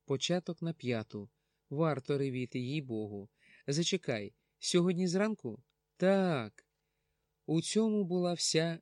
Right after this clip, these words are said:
Віка, яка замість власного жила життям свого чоловіка, відомого віднедавна історика,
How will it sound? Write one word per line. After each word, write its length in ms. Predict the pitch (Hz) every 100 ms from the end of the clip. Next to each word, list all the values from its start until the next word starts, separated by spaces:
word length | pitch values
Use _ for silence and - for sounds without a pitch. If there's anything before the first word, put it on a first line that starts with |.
| 131
Віка, 500 | 120 117 - 110 -
яка 300 | 139 143 160
замість 400 | 156 156 147 -
власного 680 | 139 160 - 135 131 120 -
жила 320 | 120 156 156
життям 380 | 139 135 147 139
свого 260 | - 143 139
чоловіка, 720 | - 131 120 110 - 104 - -
відомого 540 | 131 131 170 156 139
віднедавна 560 | 127 117 117 139 135 131
історика, 800 | - 127 - 139 107 - 101